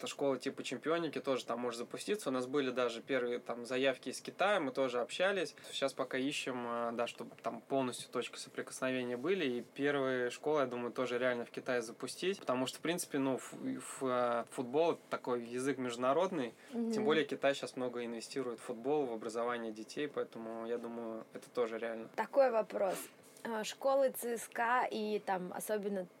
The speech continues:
Speaker 2: та же «Зенит Академия», они ваши конкуренты или нет?
Speaker 1: С-, значит, пару лет назад, а, в принципе, все вот эти детско-юношеские школы, а, они существовали, но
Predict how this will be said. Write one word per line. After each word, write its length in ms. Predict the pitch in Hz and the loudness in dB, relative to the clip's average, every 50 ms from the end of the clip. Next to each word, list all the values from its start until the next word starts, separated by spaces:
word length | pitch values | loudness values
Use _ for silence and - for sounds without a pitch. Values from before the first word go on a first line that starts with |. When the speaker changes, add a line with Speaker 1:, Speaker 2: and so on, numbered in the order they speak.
| - - - | -20 -12 -6
Speaker 2:
та 140 | - 196 190 | -4 -2 -2
же 200 | 180 185 185 185 | -2 -2 -2 -4
«Зенит 400 | 170 170 202 202 202 190 180 - | -4 -2 -2 -2 -2 -2 -2 -4
Академия», 720 | 180 - 202 190 175 - 196 190 190 185 175 170 160 - - | -4 -2 -4 -4 -2 0 0 0 0 0 -2 -2 -4 -6 -6
они 220 | - 180 180 180 | -6 -4 -4 -2
ваши 360 | 160 180 196 220 - - 294 | 0 2 2 2 2 0 -2
конкуренты 680 | 247 - 220 208 - - 214 208 226 277 370 370 - 262 | -4 -4 -6 -6 -4 -4 -2 0 2 2 2 0 0 -2
или 300 | 208 - 220 220 208 208 | -2 -2 -2 0 0 0
нет? 300 | 196 190 180 170 151 143 - - - | 0 0 -2 -4 -4 -6 -10 -12 -12
Speaker 1:
С-, 220 | - - - 139 - - | -10 -8 -8 -8 -8 -10
значит, 480 | 139 131 139 139 143 139 - 143 135 - - 135 117 - - | -8 -2 0 0 0 0 0 -4 -4 -4 -4 -6 -4 2 6
пару 240 | 160 165 165 160 | 6 8 8 6
лет 240 | 147 151 160 156 151 | 4 4 2 2 2
назад, 460 | 147 143 139 135 170 190 - 220 214 - - - - | 2 0 0 2 4 4 4 4 2 0 -6 0 2
а, 160 | 135 131 123 | 2 2 2
в 60 | - | 2
принципе, 760 | - 147 165 175 180 - - - - 139 131 131 131 127 - - - 127 | 2 0 2 2 0 -2 -4 0 2 4 4 4 4 2 2 0 -2 -4
все 220 | - - - 156 | -4 -2 0 2
вот 140 | 143 139 135 | 2 2 0
эти 180 | 151 135 - 135 | -2 -2 -2 -2
детско-юношеские 880 | 127 147 143 - - 151 147 160 160 156 151 135 - - - - 139 123 | 0 0 -2 0 0 0 2 2 2 2 2 0 -2 -4 -4 -2 -2 -2
школы, 460 | - - - 175 190 208 196 185 170 | -2 0 2 4 6 6 6 6 6
а, 960 | 135 127 131 - 127 123 123 123 123 120 120 127 - - - - - - - - - - | 6 4 4 4 4 4 4 4 4 4 4 2 2 2 2 0 -2 -4 -6 -8 -4 0
они 280 | - 135 139 151 147 139 | 0 2 2 2 2 0
существовали, 840 | - 147 135 - 139 135 131 - 139 135 147 170 202 226 233 214 180 | -2 -4 -4 -4 -4 -4 -2 0 2 4 6 6 6 6 6 6 4
но 380 | 147 147 147 151 156 - - | 4 4 4 4 4 2 0